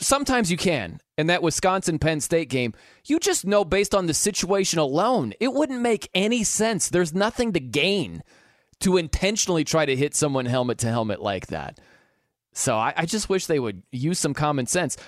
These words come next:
I remember a few years ago, there was a Colorado-Oregon game, and the offensive player, it was a helmet-to-helmet hit, but the offensive player on a punt return just lowered his head a little bit. The officials looked at it, and they were like, "Yeah, he didn't mean to hit him like that." So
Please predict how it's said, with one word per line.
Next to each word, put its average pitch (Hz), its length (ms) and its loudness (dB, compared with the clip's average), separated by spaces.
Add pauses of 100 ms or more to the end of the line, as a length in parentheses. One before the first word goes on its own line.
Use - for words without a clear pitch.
(140)
I - 80 2
remember 247 360 2
a 143 40 2
few 214 200 0
years 190 320 0
ago, 131 260 2
there 160 140 2
was 180 160 2
a 151 40 0
Colorado-Oregon 165 1800 2
game, 87 380 -6 (720)
and 147 460 0
the 143 180 -2
offensive 175 560 0
player, 160 260 2
it 160 60 0
was 170 160 2
a 156 60 0
helmet-to-helmet 180 640 0
hit, 147 380 0 (260)
but 156 120 -6
the 180 80 0
offensive 220 520 0
player 160 640 2
on 147 140 2
a 139 60 0
punt 208 280 0
return 156 340 0
just 139 180 -4
lowered 185 360 2
his 156 200 0
head 170 200 2
a 151 40 2
little 156 300 2
bit. 107 260 -2 (280)
The 180 100 0
officials 233 460 0
looked 208 260 0
at 180 100 4
it, 165 120 2
and 160 100 -2
they 165 80 2
were 160 100 4
like, 143 380 0
"Yeah, 135 260 -2
he 165 220 -4
didn't 117 260 -2
mean 101 200 -4
to 90 80 -6
hit 104 240 -4
him 107 160 -4
like 87 280 -6
that." 98 280 -4
So - 320 -2